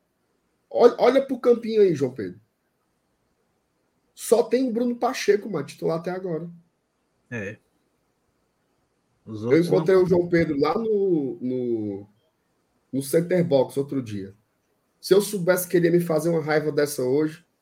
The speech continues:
Speaker 1: eu não tinha nem falado com ele, Lenilson. <laughs> Oh, meu Deus do céu, macho. A turma tá querendo o Sacha, viu?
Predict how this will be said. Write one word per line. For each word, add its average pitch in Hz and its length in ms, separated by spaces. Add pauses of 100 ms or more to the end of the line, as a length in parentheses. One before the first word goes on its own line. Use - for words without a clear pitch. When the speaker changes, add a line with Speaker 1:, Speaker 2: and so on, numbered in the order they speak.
(260)
Speaker 1:
eu 151 100
não 160 80
tinha 160 160
nem 190 120
falado 190 320
com 147 120
ele, 104 100
Lenilson. - 420 (560)
<laughs> - 440 (920)
Oh, 240 160
meu 226 160
Deus 180 160
do 165 120
céu, 104 360
macho. - 400 (1700)
A 127 100
turma 165 300
tá 165 100
querendo 160 320
o 208 60
Sacha, 135 440
viu? 135 320